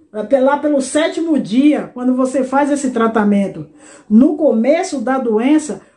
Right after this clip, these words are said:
você tá diminuindo a imunidade com corticoide.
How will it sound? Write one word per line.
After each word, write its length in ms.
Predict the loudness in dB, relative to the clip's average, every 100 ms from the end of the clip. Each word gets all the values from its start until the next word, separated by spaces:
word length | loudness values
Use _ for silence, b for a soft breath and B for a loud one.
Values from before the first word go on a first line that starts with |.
| b
você 340 | 0 0 0
tá 220 | -2 0 0
diminuindo 1120 | 0 0 2 2 4 4 4 4 2 0 -6 B
a 200 | -4 2
imunidade 880 | 4 4 2 -2 0 0 2 0 -2
com 160 | -4
corticoide. 760 | -2 -4 -4 -6 -4 -4 -4